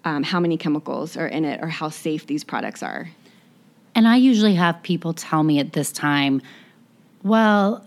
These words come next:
Speaker 2: I don't really think that phthalates or these things in fragrance are making that big of a difference on my reproductive health." What do you say to that?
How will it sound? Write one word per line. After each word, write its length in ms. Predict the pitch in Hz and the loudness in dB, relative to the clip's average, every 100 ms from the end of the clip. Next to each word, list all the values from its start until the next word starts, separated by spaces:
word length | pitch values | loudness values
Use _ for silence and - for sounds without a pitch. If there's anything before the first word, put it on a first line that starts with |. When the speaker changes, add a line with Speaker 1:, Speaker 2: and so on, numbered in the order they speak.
| 233 208 | -8 0
Speaker 2:
I 140 | 214 | 2
don't 140 | 233 | 4
really 220 | 214 202 185 | 4 4 2
think 380 | 196 180 170 | 2 2 2
that 420 | 180 160 202 196 - | 0 0 -2 -6 -2
phthalates 640 | 147 156 151 151 147 156 | 0 2 2 2 0 0
or 80 | 147 | 0
these 200 | 143 - | 0 0
things 260 | 156 143 | 0 2
in 100 | 143 | 0
fragrance 480 | 127 147 139 143 127 | 0 -2 0 -2 0
are 60 | 139 | 0
making 460 | 143 139 - 151 | 2 0 0 0
that 140 | 139 147 | 0 -2
big 160 | 139 | -4
of 100 | 123 | -4
a 40 | 123 | -6
difference 640 | 135 113 160 196 233 - | -6 -4 0 2 2 0
on 160 | 190 143 | -2 0
my 100 | 135 | 0
reproductive 600 | 135 127 - 120 - 131 | -2 -4 -4 -6 -6 -8
health." 400 | - - 170 - | -8 -10 -10 -2
What 160 | 165 | 0
do 60 | 175 | 2
you 240 | 180 180 | 4 2
say 260 | 156 - 139 | 0 0 0
to 160 | 127 117 | -2 -6
that? 260 | - - | -10 -14